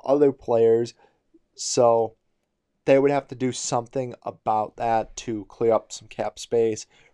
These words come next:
whether that be releasing players or restructuring contracts. But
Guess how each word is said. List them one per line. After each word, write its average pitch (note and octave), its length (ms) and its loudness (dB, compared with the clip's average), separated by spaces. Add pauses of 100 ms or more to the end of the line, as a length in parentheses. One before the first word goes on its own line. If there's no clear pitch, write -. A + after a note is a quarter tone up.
(180)
whether A2+ 240 2
that G#2+ 200 2
be A2 400 -6 (360)
releasing A2 720 -6
players A2+ 420 2
or A2+ 160 2
restructuring A2 720 -4
contracts. A2+ 920 0 (1500)
But G#2 400 2